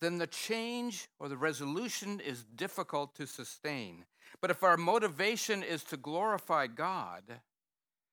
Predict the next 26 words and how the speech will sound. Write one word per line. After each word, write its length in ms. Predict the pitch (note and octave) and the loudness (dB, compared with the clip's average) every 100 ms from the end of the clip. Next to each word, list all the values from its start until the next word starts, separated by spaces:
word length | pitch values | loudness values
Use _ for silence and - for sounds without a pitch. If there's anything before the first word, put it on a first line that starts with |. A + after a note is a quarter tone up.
| _ _ _ | _ _ _
then 480 | B2 A#2+ E3 B3 B3+ | -14 0 2 2 0
we 200 | A#3 F#3 | -2 -2
have 400 | E3 F3 F3+ D3+ | 0 0 0 -4
the 80 | C#3 | -8
power 520 | - F3 G3+ G3 F3 | -6 -4 -2 -2 0
of 200 | C#3+ B2+ | -2 -4
His 240 | C3+ A#2+ | -8 -6
Spirit 760 | - - - B2 A3 F2+ - _ _ _ _ _ _ - | -6 -8 -8 -6 -4 -4 -8 _ _ _ _ _ _ -8
that 140 | C3 | -8
can 160 | C#3 B2+ | -4 -8
continue 680 | - D3+ C#3+ - F#3+ F#3+ E3+ | -6 -8 -8 -8 -6 -4 -6
to 120 | - | -6
lead 460 | B2+ B2+ D#3 E3 D3+ | -6 -4 -2 -2 -2
us 160 | C3+ | -4
back 420 | - C#3 C#3+ C#3+ A2 | -6 -2 -2 -2 -6
into 600 | C3+ B2+ - C3 A#2 G#2+ _ _ _ C3+ | -8 -8 -6 -6 -6 -8 _ _ _ -6
renewing 680 | C3 C3+ D#3 F3 F3+ E3 | -4 -2 -2 0 0 0
our 200 | C#3 C3 | 2 2
efforts 600 | - C3 - A2 G2+ - - _ _ _ _ _ _ - | 2 -2 -4 -8 -8 -14 -18 _ _ _ _ _ _ -6
along 440 | B2+ B2 B2 A#2+ A2+ | -4 2 2 2 0
the 100 | A2 | 0
lines 380 | A2 A2 G#2+ A#2+ | 0 -2 -6 -10
of 160 | F#2 | -6
that 240 | G#2+ G#2 G2 - | -4 -4 -4 -8
resolution. 640 | G#2+ G#2 G2+ G2 - F2+ | -8 -8 -10 -10 -12 -12
So 300 | - D#3 C#3+ | 0 2 2